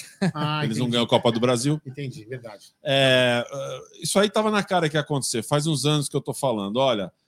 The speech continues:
Speaker 2: é legal, é legal, é legal, é legal", mas, cara, não tem time pra jogar com os times brasileiros. Você vê, até o Fortaleza tava quase indo lá também. Quer dizer, qualquer um vai, entendeu?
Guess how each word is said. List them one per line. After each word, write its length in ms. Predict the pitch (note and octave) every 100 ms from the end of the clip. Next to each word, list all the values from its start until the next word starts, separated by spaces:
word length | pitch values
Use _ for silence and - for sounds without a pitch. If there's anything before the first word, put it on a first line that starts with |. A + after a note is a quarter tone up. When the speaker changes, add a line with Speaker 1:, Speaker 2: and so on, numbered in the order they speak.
| _
Speaker 2:
é 60 | B2
legal, 560 | B2+ G#2+ C3 D3 C#3+
é 40 | B2+
legal, 400 | A#2+ G#2+ C3 B2+
é 40 |
legal, 320 | A#2+ A2+ A#2+ A#2
é 60 |
legal", 320 | G#2+ A2 C#3+
mas, 180 | C#3 C#3 C3+ C3+ A2+
cara, 300 | D3 B2 F#2+
não 120 | A2
tem 200 | F#3+ F#3+
time 320 | D#3+ - D3+ C3+
pra 160 | C3+
jogar 260 | A#2+ A#2 A#2+
com 120 | C3
os 120 | A#2+
times 180 | - B2
brasileiros. 680 | A2+ B2 A2+ G2 E2+ E2 - _ _ _ _ _ _ _
Você 140 | - G#2+
vê, 60 |
até 160 | G#2+ G3+
o 40 | A3+
Fortaleza 840 | A#3+ A#3 A3+ D3 C#3+ E3 G3+ D#3+
tava 240 | C#3+ D3+ C#3+
quase 400 | F3 G#3 C4 C#4+
indo 160 | C4 B3
lá 120 | A#3+
também. 300 | - C3 A2
Quer 60 |
dizer, 120 | B2 A#2
qualquer 340 | D3+ - D4
um 200 | G#3+ A#3+ D#3+
vai, 300 | A#2 G#2+ E2+
entendeu? 460 | D2+ F2+ A2 E2+